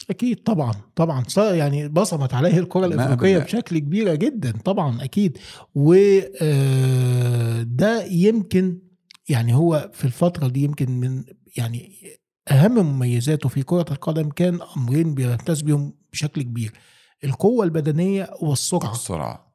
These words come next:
Speaker 1: وإجابته لضربات الرأس. دول يمكن، وأنا، أنا يمكن أنا فاكر في الفترة دي كان بيذهل ال-، الجميع في اختياره، لأنه مش لاعب مهاري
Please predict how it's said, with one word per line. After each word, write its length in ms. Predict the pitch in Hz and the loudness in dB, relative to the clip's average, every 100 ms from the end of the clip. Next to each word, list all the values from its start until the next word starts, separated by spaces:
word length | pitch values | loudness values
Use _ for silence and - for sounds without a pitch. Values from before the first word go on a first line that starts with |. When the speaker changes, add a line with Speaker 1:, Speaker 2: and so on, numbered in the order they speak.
| - | -4
Speaker 1:
وإجابته 840 | 139 143 151 160 208 226 - 214 | 0 0 2 0 0 0 0 0
لضربات 500 | 160 151 147 143 175 | 2 0 0 0 -2
الرأس. 440 | 147 123 - - - | -2 -6 -10 -16 -6
دول 260 | 147 208 247 | 0 4 4
يمكن، 540 | 214 254 247 220 214 | 4 2 0 -2 -2
وأنا، 580 | 156 135 190 196 - - | -4 -6 -4 -4 -4 -4
أنا 120 | 160 | -2
يمكن 280 | 180 175 170 | -2 -2 -4
أنا 140 | 165 | -2
فاكر 260 | 143 208 220 | -2 0 0
في 100 | 143 | 2
الفترة 380 | 120 185 185 147 | 0 0 0 0
دي 140 | 165 | 0
كان 280 | 170 208 202 - - - _ - | -2 -2 -2 -6 -20 -20 _ -2
بيذهل 800 | 131 180 240 208 185 190 185 - 156 | 4 4 4 4 4 4 0 -4 -2
ال-، 440 | 143 135 131 127 127 127 139 | 0 0 0 -2 -2 -2 -2
الجميع 380 | 139 147 147 202 | -2 0 0 0
في 120 | - | 0
اختياره، 680 | 160 - 160 175 190 180 180 _ _ - | -4 -2 0 2 2 0 -2 _ _ -6
لأنه 520 | 143 180 214 208 202 _ _ - - | 0 2 4 2 0 _ _ -20 -4
مش 260 | 156 208 - | 2 2 2
لاعب 260 | 233 220 180 | 0 2 4
مهاري 560 | 156 170 180 120 - | 6 6 4 0 -6